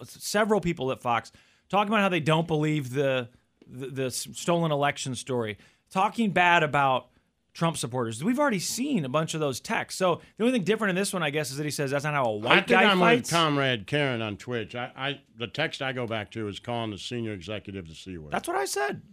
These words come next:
Speaker 1: I mean, that's the
Speaker 2: I think
Speaker 1: one.
Speaker 2: it, that's it.
Speaker 1: He
Speaker 2: Like,
Speaker 1: got fired a day
Speaker 2: whatever.
Speaker 1: later or whatever it was.
Speaker 2: They
Speaker 1: You can't do
Speaker 2: did
Speaker 1: that.
Speaker 2: the,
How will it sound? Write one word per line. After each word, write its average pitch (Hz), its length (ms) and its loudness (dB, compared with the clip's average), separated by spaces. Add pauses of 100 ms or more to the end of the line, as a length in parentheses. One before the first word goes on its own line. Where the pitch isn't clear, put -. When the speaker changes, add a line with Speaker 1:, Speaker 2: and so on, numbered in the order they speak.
Speaker 1:
I 143 80 -6
mean, 175 140 0
that's 202 220 -2
the - 40 0
Speaker 2:
I 127 80 2
think 143 160 2
Speaker 1:
one. 139 100 0
Speaker 2:
it, 139 220 -4
that's 113 240 -2
it. 135 280 -2
Speaker 1:
He 113 40 -8
Speaker 2:
Like, 117 160 0
Speaker 1:
got 214 160 2
fired 214 280 2
a 165 180 4
day 190 80 4
Speaker 2:
whatever. 220 120 4
Speaker 1:
later 208 260 2
or 208 40 2
whatever 196 200 2
it 208 40 0
was. 151 120 2
Speaker 2:
They 139 100 2
Speaker 1:
You - 20 -2
can't 143 180 4
do 143 260 4
Speaker 2:
did 135 60 0
Speaker 1:
that. 127 200 -4 (240)
Speaker 2:
the, 123 460 -4